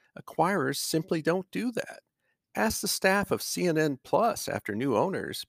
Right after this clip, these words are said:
pulled the plug on the new streaming service just a few weeks after completing the deal. Are the departing M G M executives angry? You couldn't tell it by the statement Michael DeLuca and Pamela Abdy put out to their staff.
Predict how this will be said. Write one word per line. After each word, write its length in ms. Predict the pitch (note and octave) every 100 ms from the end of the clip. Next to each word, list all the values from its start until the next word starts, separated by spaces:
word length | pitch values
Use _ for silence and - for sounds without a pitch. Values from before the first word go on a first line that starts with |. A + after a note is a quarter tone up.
| _
pulled 300 | - E3 F3+
the 100 | F3
plug 400 | - E3+ A3+ G3+
on 180 | A2 A#2
the 100 | A#2
new 160 | D3
streaming 440 | E3+ - D#3 B3+ F#3
service 440 | - F#2+ G2 B2
just 240 | - C3+ C3
a 20 |
few 260 | - D3
weeks 320 | D3 C#3 E3+ -
after 300 | C#3 - D3+
completing 540 | D3+ C#3 D#3+ E3+ G3
the 100 | G#3
deal. 460 | G3 A3+ C4 - - _ _ _ _ - _ _ - _ _ _ _ _ -
Are 160 | A2+
the 140 | G#2+ G2
departing 680 | F#2+ - A2+ A#2+ C3 A#2 - -
M 200 | A2+ A2
G 180 | A2
M 100 | G2+
executives 640 | F#2+ E2 F2 F#2 G2 F#2 F2
angry? 580 | D#2 F2 D2+ B2 G3 - _ _ _ -
You 160 | G2+
couldn't 360 | G2+ - C#3+ C3
tell 320 | - C3+ F3+
it 120 | B2
by 180 | - G#2+
the 100 | G2+
statement 420 | - A#2 A2+ G2+
Michael 320 | D#2+ G2+ A2+
DeLuca 360 | G2+ G2 G#2+ -
and 200 | G2+ F#2
Pamela 460 | - A2+ A2+ F#2+ F2
Abdy 380 | A2 D3 F2
put 200 | E2 -
out 220 | G2 F#2 -
to 100 | F#2
their 160 | D2+
staff. 580 | - - A#2+ G#2 G2+ -